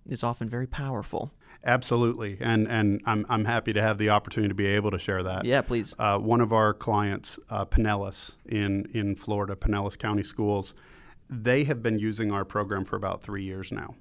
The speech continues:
Speaker 2: and our program has helped them save money to where they are able to attract the best and brightest teachers, and they're able to actually pay more competitively than any of the other, uh, nearly forty, I think there's thirty-eight counties in Florida.
Speaker 1: Interesting.
Speaker 2: So we are able to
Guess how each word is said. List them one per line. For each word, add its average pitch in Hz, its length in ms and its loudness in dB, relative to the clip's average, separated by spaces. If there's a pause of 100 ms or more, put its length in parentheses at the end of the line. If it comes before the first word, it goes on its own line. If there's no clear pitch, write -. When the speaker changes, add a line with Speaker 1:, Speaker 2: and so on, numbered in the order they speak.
(120)
Speaker 2:
and 104 160 0
our 104 120 4
program 104 500 0
has 98 200 -4
helped - 300 -6
them 104 320 -2
save 104 580 -4
money 101 360 -2
to - 140 -8
where 101 320 0 (380)
they 117 120 4
are 113 120 6
able 110 240 2
to 107 320 -2
attract 104 480 -4
the 104 60 -12
best 104 280 -4
and 101 120 -4
brightest 98 320 -2
teachers, 107 480 -6 (340)
and 104 260 0
they're 107 220 2
able 107 240 0
to 110 160 -6
actually 107 280 -6
pay 107 260 -2
more 104 200 0
competitively 104 640 -2
than 101 240 -2
any 113 220 2
of 101 100 -4
the 107 140 -4
other, 104 420 0 (320)
uh, 101 240 -2
nearly 110 320 0
forty, 104 320 -4
I 98 60 -2
think 107 160 -6
there's 101 160 -6
thirty-eight 107 540 -2
counties 104 440 -2
in 95 140 -4
Florida. 107 360 -6
Speaker 1:
Interesting. 139 360 -4
Speaker 2:
So 104 320 -2
we 113 240 -2
are 104 140 2
able 107 300 0
to 104 400 -4